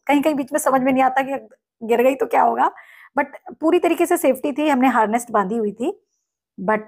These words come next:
successfully मैंने इसको चढ़ा और बहुत ही अच्छा ये adventure था, नया experience था। तो करना तो था और इसीलिए आई थी और देखिए कर दिखाया। और अब थोड़ी सी ही बची है friends, देखिए जो video बना रहा है उसने आड़ा टेढ़ा जैसे बनाया है,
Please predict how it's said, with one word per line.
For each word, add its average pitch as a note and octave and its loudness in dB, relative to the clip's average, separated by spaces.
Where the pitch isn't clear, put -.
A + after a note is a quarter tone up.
successfully C4+ -2
मैंने A#3+ 0
इसको B3+ -4
चढ़ा A#3 2
और B3+ 2
बहुत A3+ 0
ही C#4 -6
अच्छा B3+ -4
ये A#3+ -2
adventure G#3 -6
था, B3 0
नया A3 -2
experience A#3+ -4
था। B3+ 0
तो A3 -6
करना B3+ 0
तो D#4 0
था B3+ 2
और C4+ 4
इसीलिए C4 -6
आई A#3 2
थी B3+ -10
और G#3+ -4
देखिए G3+ -4
कर A#3 -2
दिखाया। F#3 -6
और G3 -6
अब G#3+ -8
थोड़ी A#3 -2
सी B3 0
ही B3+ 2
बची A#3 2
है A#3 4
friends, A#3 0
देखिए A3+ -2
जो A#3 2
video A#3 0
बना A#3 2
रहा A#3+ 4
है A#3 2
उसने A#3 -4
आड़ा A#3+ 4
टेढ़ा A#3 0
जैसे C4 -2
बनाया A#3+ 2
है, C4+ 0